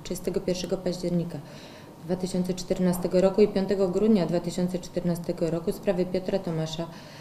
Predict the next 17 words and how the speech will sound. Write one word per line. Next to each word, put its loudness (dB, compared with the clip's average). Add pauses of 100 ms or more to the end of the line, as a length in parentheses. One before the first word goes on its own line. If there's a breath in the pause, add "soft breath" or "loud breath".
(140 loud breath)
syna 2
Jana 4
i -2
Stanisławy 0
z -10
domu 0
Włodarczyk, -2
urodzonego 0
szesnastego -4
sierpnia -2
tysiąc 0
dziewięćset 0
siedemdziesiątego -2
drugiego -4
roku -6
w -14
Złotowie, -2